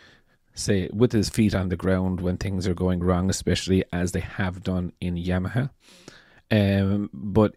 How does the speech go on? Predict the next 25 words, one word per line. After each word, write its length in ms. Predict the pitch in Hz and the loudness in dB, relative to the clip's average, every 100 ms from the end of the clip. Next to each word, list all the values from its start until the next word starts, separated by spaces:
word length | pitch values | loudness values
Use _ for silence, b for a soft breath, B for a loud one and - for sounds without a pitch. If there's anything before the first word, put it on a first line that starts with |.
| - | -2
you 120 | 110 | 2
know, 140 | 104 | 4
I 80 | 101 | 4
think 240 | - 117 - | 2 0 0
he's 280 | 110 95 - - | -2 -2 -10 -12
starting 520 | - - 117 120 123 110 | -6 0 2 2 0 -2
to 80 | |
try 220 | - 107 101 | -2 2 2
and 160 | 98 | 2
motivate 460 | 98 95 90 92 - | 2 0 0 -2 -2
the 60 | |
team. 400 | - 95 92 92 | -8 -4 -2 -2
He 100 | 98 | -2
knows 280 | 95 104 110 | 4 6 6
this 180 | 104 90 | 4 2
is 140 | 92 | 2
already 340 | 92 92 92 92 | 4 4 4 2
going 240 | 87 90 | 2 0
to 40 | 90 | 0
be 160 | 92 | -2
a 60 | 90 | -2
tough 280 | - - - | -6 -8 -6
season 400 | 98 95 98 98 | -4 -4 -4 -4
for 240 | 98 98 | 0 2
him. 220 | 113 127 | 0 -2